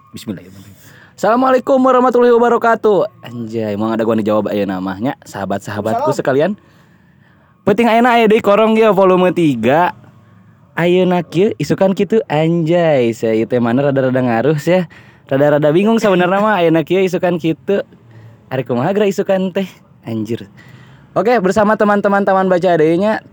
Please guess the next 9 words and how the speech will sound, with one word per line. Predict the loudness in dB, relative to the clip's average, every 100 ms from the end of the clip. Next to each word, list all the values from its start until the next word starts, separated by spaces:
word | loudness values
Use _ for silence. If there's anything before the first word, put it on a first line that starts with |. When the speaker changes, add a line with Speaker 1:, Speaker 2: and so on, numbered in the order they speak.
| -14 -14
Speaker 1:
<coughs> | -12 -16 -8 -2
eh, | 0 2 2
urang | 0 0 0
bari | 0 0 0
ngobrol | -2 -2 0 -2
santai | -2 -4 -6 -4 -2 -2 -2 -6 -14 -10
tentang | -8 -4 -4 -4 -6 -6 -8 -14 -6
tema | -4 -2 -2 -4
anu | -2 0 -2